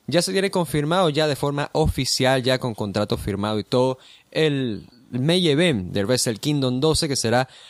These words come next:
por el campeonato peso pesado I W G P, Kazuchika Okada defendiendo en contra de Tetsuya Naito, Tetsuya Naito que viene como ganador del G one Climax, que ha defendido su contrato en pasados shows,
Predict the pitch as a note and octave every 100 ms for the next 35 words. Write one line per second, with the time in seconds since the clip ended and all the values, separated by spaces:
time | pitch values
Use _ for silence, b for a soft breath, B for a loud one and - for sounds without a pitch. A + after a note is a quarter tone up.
0 | B - F#3+ F3 D#3+ C#3+ D3 D3 C#3+ C3
1 | C#3 C3 A#2+ A2+ A2 A2+ A2+ A2+ A2+ A2
2 | G#2+ - G3 _ _ - F3 - D3+ D3+
3 | C#3 B2+ C#3+ C#3 C#3+ D#3+ D#3 C3+ C3 C#3+
4 | C#3 A2+ A#2 A#2 A2 F#2 - A2+ G2+ G2
5 | C#3+ F#3+ D3+ F2 - G#2 G2 G2 F2+ G#2
6 | B B B G#2 G2+ G#2+ A2 G#2+ G2 F#2+
7 | F#2 F2+ G2+ G#2+ G2 F#2 F#2 F2+ F2 -
8 | D3 E3 D#3+ D3 G#2+ G2 - F2+ F#2 G2+
9 | F#2 F#2+ - E2+ - G2+ G2 G2+ - B
10 | B - F#2 F2+ E2+ - _ - F2 F#2+
11 | F#2 - C#3 D3 F3